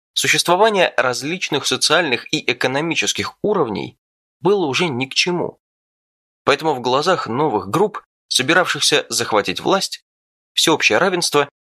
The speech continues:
превратилось из идеала, к которому надо стремиться, в опасность, которую надо предотвратить. В более примитивные времена,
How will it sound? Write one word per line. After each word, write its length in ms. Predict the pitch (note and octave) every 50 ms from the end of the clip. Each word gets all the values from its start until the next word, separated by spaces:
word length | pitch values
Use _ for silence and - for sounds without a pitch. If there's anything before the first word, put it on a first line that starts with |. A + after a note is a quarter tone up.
| _ _
превратилось 640 | - - B2+ B2 C3+ D#3 - - G#4+ - - - -
из 180 | D#3 - - -
идеала, 640 | - B2+ A2 G2+ A#2+ D#3 G3 G#3 E3+ A2 E2 C2+ - - _ _ _ _ _ _
к 40 | -
которому 400 | A#2 A2+ - - G#2+ G#2 G2+ G2+
надо 180 | G2 F#2 F#2 F2+
стремиться, 680 | - - - A2 C3 E3 F#3+ - - - D#3 D3 - _ _ _ _ _ _ _ _ _
в 80 | - E3
опасность, 680 | G3 F#3+ - - - - - - - - - - - _ _ _ _ _ _
которую 400 | - E2 - - F3+ F#3 D#3+ B2
надо 320 | A2 A#2 A#2 - A#2 A2 - _ _ _ -
предотвратить. 840 | B2 A#2 G#2 A2+ G#2+ - F2+ G2 F#2 - - - - - - _ _ _ _ _ _ _ _ _ _ _ _ _ _ _ _ _ _ _ _ _ _ -
В 120 | - G2
более 340 | G2 C3 F#3+ G3+ F#3+ D3 A#2+
примитивные 560 | - C#3 C#3 D3 D3+ - D#3+ C3+ B2 A2+ G#2+
времена, 520 | G#2 G#2+ A#2 C#3 E3+ G3 G3+ E3+ B2+ -